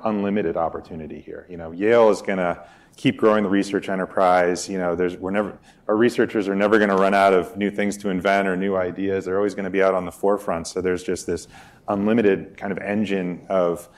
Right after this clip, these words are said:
innovation that's, um, that's rooted here. And then it's up to us what we do with that and create the environment where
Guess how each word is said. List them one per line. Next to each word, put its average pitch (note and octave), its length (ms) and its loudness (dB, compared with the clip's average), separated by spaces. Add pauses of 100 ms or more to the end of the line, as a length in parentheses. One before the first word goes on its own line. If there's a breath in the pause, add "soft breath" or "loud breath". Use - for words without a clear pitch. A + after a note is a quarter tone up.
(300 soft breath)
innovation F#2+ 840 0
that's, F2 500 -4
um, E2+ 540 -6
that's F#2 220 -6
rooted B2 300 4
here. E2+ 540 -4
And G2 160 -4
then G#2 180 -2
it's G#2 160 -4
up B2 140 2
to - 100 -4
us A#2+ 220 0
what G2+ 120 -2
we F#2 120 -4
do G2 140 0
with C3+ 160 4
that D#2 260 -6
and F2+ 180 -10
create G#2 240 -2
the G2 60 -8
environment F#2 540 -2
where F2 380 -4